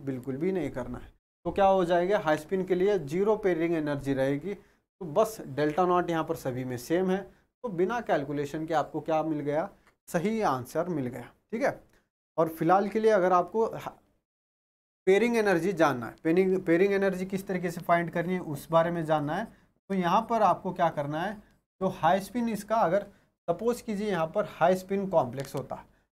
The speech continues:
हाई स्पिन में जितने आपको पेयर्ड इलेक्ट्रॉन्स या फिर पेयर्ड इलेक्ट्रॉन पेयर मिलते हैं, तो उसको क्या करना है, आपके लो स्पिन कॉम्प्लेक्स से माइनस करना है,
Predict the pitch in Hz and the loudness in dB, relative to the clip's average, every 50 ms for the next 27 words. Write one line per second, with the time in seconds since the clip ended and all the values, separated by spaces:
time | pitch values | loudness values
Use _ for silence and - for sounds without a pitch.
0 | _ _ _ 160 175 185 185 - - 240 226 226 240 226 175 175 170 170 214 226 | _ _ _ 0 2 2 -2 -4 -4 -2 -2 -2 -2 -2 -2 -4 -4 -4 -4 0
1 | 226 220 208 190 - 190 190 - 196 202 208 214 202 202 196 190 185 190 185 190 | 0 0 0 0 -4 -8 -4 -2 0 2 2 2 4 2 2 2 0 0 -2 -2
2 | 190 202 196 - - - 156 160 160 - 190 185 - - - 190 214 220 208 208 | -2 -2 -4 -8 -8 -2 0 0 0 0 -4 -8 -8 -2 2 4 4 4 6 6
3 | 185 170 170 170 - 180 196 196 190 180 - - 196 214 220 226 208 185 165 139 | 4 4 2 0 -2 -2 -2 -2 -2 -4 -2 2 4 6 6 6 4 2 0 0
4 | - 147 143 165 - 233 - - _ _ _ _ _ _ _ _ - 233 214 - | 0 0 0 0 -2 -6 -10 -18 _ _ _ _ _ _ _ _ -8 -8 -8 -6
5 | - 190 180 170 - - - 226 214 214 190 165 147 151 143 151 160 151 143 139 | -8 -8 -10 -10 -8 -8 -8 0 4 4 4 4 4 0 -4 -2 -2 -4 -4 -6
6 | - 196 208 208 175 170 180 196 202 190 - - - 208 202 - - 165 143 127 | -6 -6 -6 -4 -2 -2 -2 -2 -2 -4 -6 -6 -4 -4 -4 0 2 2 2 2
7 | 127 143 143 - - - 190 220 220 190 160 143 135 131 135 151 156 - - - | -2 -6 -8 -8 -8 -6 -4 -4 -2 -2 -2 -2 -4 -4 -6 -8 -10 -10 -8 -6
8 | 147 127 123 120 113 - - | -6 -6 -6 -8 -12 -16 -20